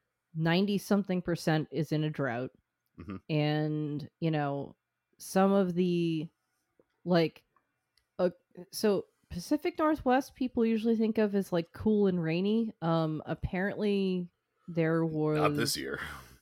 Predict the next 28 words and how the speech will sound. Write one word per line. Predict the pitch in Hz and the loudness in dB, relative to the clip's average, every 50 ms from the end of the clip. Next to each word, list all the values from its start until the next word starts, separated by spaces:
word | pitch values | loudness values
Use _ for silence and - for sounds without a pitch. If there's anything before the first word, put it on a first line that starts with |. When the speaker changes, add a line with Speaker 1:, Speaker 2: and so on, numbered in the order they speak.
| _ _ _ _ _ _ - | _ _ _ _ _ _ -2
Speaker 1:
No, | 156 156 160 170 175 180 180 175 170 160 151 143 139 131 - | 2 4 6 8 8 10 8 8 6 4 2 0 -2 -4 -4
apparently | - 151 - - 180 190 202 175 147 202 196 | -6 -6 -4 -2 -2 0 0 0 2 2 2
there | 180 185 180 180 | 4 4 4 4
were, | 180 175 175 175 175 170 170 156 - - - 160 | 4 4 4 4 2 2 0 -2 -2 -4 -4 0
there | 156 165 160 | 0 2 2
were, | 156 160 160 160 160 156 147 - - _ _ _ _ _ _ _ _ _ - | 2 2 0 0 0 -2 -4 -6 -10 _ _ _ _ _ _ _ _ _ -2
there | 160 165 160 | 0 2 2
was | 165 165 156 | 2 2 0
at | 156 131 127 156 | -2 -4 -4 -2
least | 160 170 170 - - 180 | -2 0 -2 -2 -2 -2
a | 170 | 0
day | 160 170 175 185 175 151 143 139 139 139 143 - _ _ _ _ _ - | 2 4 4 4 4 4 2 0 -2 -4 -6 -10 _ _ _ _ _ -6
where, | 160 160 151 147 147 147 139 139 135 135 - _ _ _ _ _ _ _ _ - | -2 0 0 0 0 -2 -4 -6 -8 -10 -14 _ _ _ _ _ _ _ _ -6
uh, | 165 160 147 139 135 131 127 - - | -2 -2 -2 -2 -2 -4 -6 -8 -6
like, | 147 139 - _ _ - | -6 -6 -6 _ _ -4
Portland, | - 180 196 208 220 226 214 208 | -2 -2 -2 0 -2 -2 0 0
Oregon | 190 214 220 226 208 170 160 147 151 | 2 4 4 4 4 2 0 0 0
was | 143 139 - | -4 -4 -4
one | 151 147 | -4 -4
of | 143 | -4
the | 139 | -4
hottest | 135 - - 156 156 147 - - | -4 -2 0 0 0 -2 -4 -6
places | - 156 147 - - 131 | -6 -6 -6 -4 -6 -6
on | 135 131 131 | -6 -6 -6
the | 120 | -8
planet. | 113 - - - 143 135 - - - - _ _ _ _ _ _ _ _ _ _ _ _ _ _ _ _ _ _ _ _ _ _ _ _ _ _ - | -12 -12 -12 -10 -8 -8 -10 -10 -14 -18 _ _ _ _ _ _ _ _ _ _ _ _ _ _ _ _ _ _ _ _ _ _ _ _ _ _ 4
And, | 170 175 175 | 4 4 4
like, | 170 165 165 160 156 - - | 4 2 2 0 -2 -6 -10